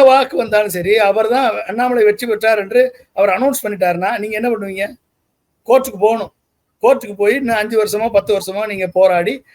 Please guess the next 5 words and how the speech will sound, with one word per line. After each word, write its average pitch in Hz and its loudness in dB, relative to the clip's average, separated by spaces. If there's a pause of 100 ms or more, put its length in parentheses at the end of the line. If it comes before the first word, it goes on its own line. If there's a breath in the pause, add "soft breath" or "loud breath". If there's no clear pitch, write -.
(140 soft breath)
அதுக்கப்புறம் 247 2
நீங்க 240 0
வந்து 233 -4 (600)
தீர்ப்பு 254 -2
வாங்குறதுக்குள்ள 208 0